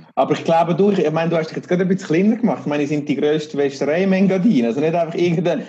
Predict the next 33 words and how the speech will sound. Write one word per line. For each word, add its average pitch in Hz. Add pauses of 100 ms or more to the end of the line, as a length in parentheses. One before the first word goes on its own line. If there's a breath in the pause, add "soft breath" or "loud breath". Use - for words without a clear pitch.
<laughs> 151
Wäscherei. 170
Also 127
es 143
sind 165
ja 147
die 147
grösste. 175
Und, 160
und 160
ich -
meine, 156
da 165
könntet 170
ihr 143
ja 135
auch 185
Business 214
mit 196
dem 214
eigentlich 262
machen. 302
Ich 113
meine, 139
Sauberkeit, 165
Hygiene. 165 (300 loud breath)
Also 127
eigentlich 151
auch 135
ihr 196
könntet 180
jetzt 165
eine 165